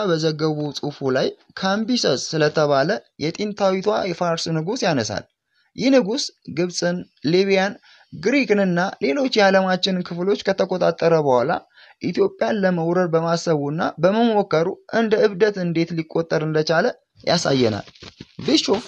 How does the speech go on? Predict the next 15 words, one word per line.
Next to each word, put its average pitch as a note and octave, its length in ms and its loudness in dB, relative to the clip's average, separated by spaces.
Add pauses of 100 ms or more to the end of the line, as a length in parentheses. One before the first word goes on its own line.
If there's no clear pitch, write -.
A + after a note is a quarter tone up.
በአስራ G3 340 0
ዘጠኝ A#3 240 -2
ሠላሳ F#3 360 2
ሁለት D3 300 0
ሄሮዶትስን F3+ 680 -2
ጠቅሶ F#3+ 280 -4 (200)
በጻፈው E3 560 2
መዝገቡ D#3 500 0
ላይ E3+ 160 2 (460)
በጦርነት A#3 600 2 (100)
በኢትዮጵያ G#3 560 2
ሊሸነፍ G3 500 0 (200)
ዓለም G3+ 260 2
አቀፍ G#3 380 -2
ክብሩን F#3 380 2